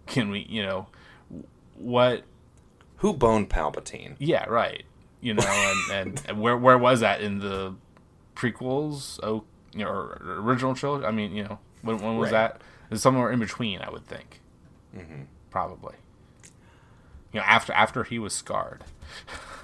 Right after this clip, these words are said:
Speaker 2: Right.
Speaker 1: <laughs> From, from Windu.
Speaker 2: Which makes me feel like it most likely, I mean, he's the most evil dude in the galaxy. We can
Speaker 1: Yeah.
Speaker 2: assume it wasn't consensual, so.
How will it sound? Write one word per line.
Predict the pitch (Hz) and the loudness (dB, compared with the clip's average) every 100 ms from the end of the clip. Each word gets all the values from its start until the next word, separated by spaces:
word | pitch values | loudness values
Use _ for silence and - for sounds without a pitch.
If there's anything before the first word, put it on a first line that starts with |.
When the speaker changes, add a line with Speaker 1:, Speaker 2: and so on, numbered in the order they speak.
| - - | -18 -14
Speaker 2:
Right. | 110 98 - - - - 156 | -6 -4 -4 -8 -12 -12 -12
Speaker 1:
<laughs> | - 147 - | -10 -10 -10
From, | - 95 | -10 -10
from | 101 - 95 90 - 104 | -10 -10 -10 -10 -14 -8
Windu. | 101 87 - - - - | -8 -8 -14 -20 -20 -12
Speaker 2:
Which | - 113 113 | 2 4 4
makes | 123 113 - | 4 4 4
me | 120 | 2
feel | 107 104 90 80 76 73 - - | 0 0 2 2 0 -4 -10 -2
like | 76 71 - - - - - - - - - - | -2 -2 -8 -18 -20 -20 -20 -20 -20 -20 -12 -6
it | - | -4
most | 110 104 90 - | 2 4 4 4
likely, | 76 71 76 73 71 - | 2 0 -6 -8 -12 -4
I | 92 | 0
mean, | 90 85 | 0 0
he's | 101 107 - | 2 2 6
the | 113 | 6
most | 98 92 - | 6 4 0
evil | 92 80 76 | -2 -2 -2
dude | 80 76 | -2 -4
in | 73 | -6
the | |
galaxy. | 73 73 71 69 - 67 | -2 -2 -2 -6 -6 -6
We | 76 | -8
can | - | -8
Speaker 1:
Yeah. | 73 | -4
Speaker 2:
assume | 107 71 69 | -4 -4 -8
it | - | -6
wasn't | 65 - - | -6 -6 -10
consensual, | - 69 - - - - - | -10 -8 -8 -10 -12 -12 -12
so. | - - - | -12 -12 -12